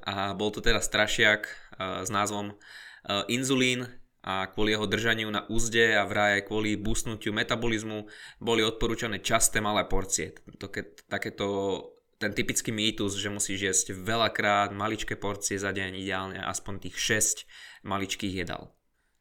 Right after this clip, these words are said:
Po roku dvetisíc dostali nasýtené tuky a cholesterol amnestiu.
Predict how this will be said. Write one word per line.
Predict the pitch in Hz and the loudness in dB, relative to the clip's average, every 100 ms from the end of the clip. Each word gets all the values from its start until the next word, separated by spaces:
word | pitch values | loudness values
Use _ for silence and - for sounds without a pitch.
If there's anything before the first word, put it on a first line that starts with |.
| _ | _
Po | - 147 | 4 4
roku | - 135 | 4 2
dvetisíc | 131 147 151 160 | 4 4 2 0
dostali | 127 127 - 131 | 0 -2 0 0
nasýtené | 117 120 135 143 131 | 2 0 0 0 -2
tuky | 127 117 131 | -2 2 2
a | 120 | 2
cholesterol | 117 120 - 135 113 | 2 0 0 0 0
amnestiu. | 95 98 - 113 139 - | 0 0 0 0 0 -4